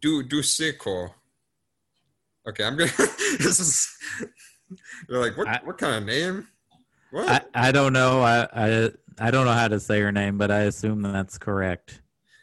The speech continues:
Speaker 1: Yeah, but anyway, the main protagonist, Amy, uh, played by Faith-, Faithia Yus-, Yusof,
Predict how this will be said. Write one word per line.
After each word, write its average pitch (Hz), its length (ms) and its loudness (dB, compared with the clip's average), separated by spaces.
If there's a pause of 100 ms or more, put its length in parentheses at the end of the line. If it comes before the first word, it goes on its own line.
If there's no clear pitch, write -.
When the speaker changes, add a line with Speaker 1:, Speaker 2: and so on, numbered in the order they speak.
(200)
Speaker 1:
Yeah, 101 340 -4
but 117 80 -2
anyway, 110 500 0 (500)
the 120 60 -10
main 175 240 -2
protagonist, 107 720 -6
Amy, 95 420 -6 (300)
uh, 92 140 -10
played 113 360 -6
by 104 420 -4 (400)
Faith-, 202 480 -6
Faithia 170 760 -4
Yus-, 147 300 -8
Yusof, 120 640 -8